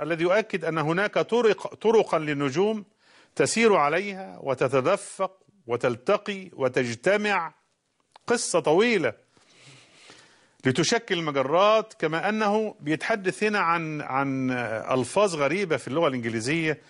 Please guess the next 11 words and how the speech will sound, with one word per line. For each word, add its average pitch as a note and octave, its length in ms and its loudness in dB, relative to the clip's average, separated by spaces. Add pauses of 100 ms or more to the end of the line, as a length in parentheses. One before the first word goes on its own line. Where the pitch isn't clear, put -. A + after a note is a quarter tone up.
(280)
يعني C#3+ 260 0
بيقولوا E3 460 0
filaments F#3 800 0
اللي A2+ 140 -2
هي D#3 100 4
الخيوط، D#3+ 680 0 (420)
بيقولوا F3 540 6
نودز E3+ 540 2
اللي B2+ 140 0
هي D#3+ 80 4
العقد، D3+ 460 2